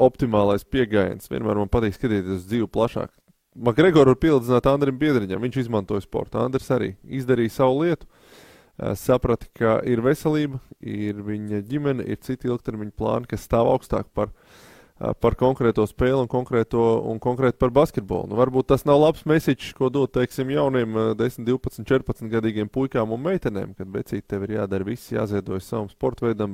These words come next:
bet, ā, tas nav labs message no sportiskās puses. No tādas dzīves puses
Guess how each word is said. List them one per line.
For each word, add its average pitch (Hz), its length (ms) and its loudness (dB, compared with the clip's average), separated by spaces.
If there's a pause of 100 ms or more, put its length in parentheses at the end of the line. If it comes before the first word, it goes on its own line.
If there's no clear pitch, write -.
bet, - 160 -4 (800)
ā, 107 160 -6
tas 120 240 0
nav 120 160 4
labs 127 160 0
message 131 400 -2
no 113 160 -4
sportiskās - 640 -6
puses. - 480 -18
No 104 160 -6
tādas 104 320 -2
dzīves 147 320 4
puses - 480 -6